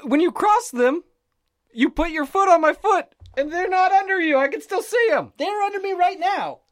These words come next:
Speaker 1: You're wearing shoes. I'm not wearing shoes or socks. Trust me, I felt it.
Speaker 2: Okay, whatever.
Speaker 1: God,
Speaker 2: But, uh,
Speaker 1: man.
Speaker 2: the other side of the controller, uh, directed the direction that you shot.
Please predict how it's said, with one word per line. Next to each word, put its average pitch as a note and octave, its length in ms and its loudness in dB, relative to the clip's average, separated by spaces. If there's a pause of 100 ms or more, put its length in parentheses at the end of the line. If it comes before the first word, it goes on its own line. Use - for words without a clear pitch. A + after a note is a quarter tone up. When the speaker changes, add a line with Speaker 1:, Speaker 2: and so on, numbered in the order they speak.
(180)
Speaker 1:
You're C#4 220 -2
wearing E4 220 0
shoes. C4+ 280 0
I'm G3 140 2
not D#4 120 2
wearing C4+ 140 2
shoes A#3+ 220 -4
or F#3+ 80 -2
socks. G3 300 2
Trust A#3+ 240 -2
me, C#3 80 0
I E3 100 2
felt A#3 300 0
it. A3+ 80 0
Speaker 2:
Okay, E3 200 -4 (340)
whatever. E3+ 440 -6 (540)
Speaker 1:
God, - 100 -12
Speaker 2:
But, E3+ 140 -4
uh, C#3 180 -8
Speaker 1:
man. A#2+ 180 -16 (800)
Speaker 2:
the E3 200 -8
other G3 120 -4
side D#3+ 280 -10
of D3+ 60 -12
the D3 60 -14
controller, C3+ 600 -16 (120)
uh, B2+ 380 -16 (220)
directed C#3+ 520 -12 (220)
the D3 140 -20
direction C#3 400 -12
that C3 100 -20
you - 80 -20
shot. B2+ 380 -18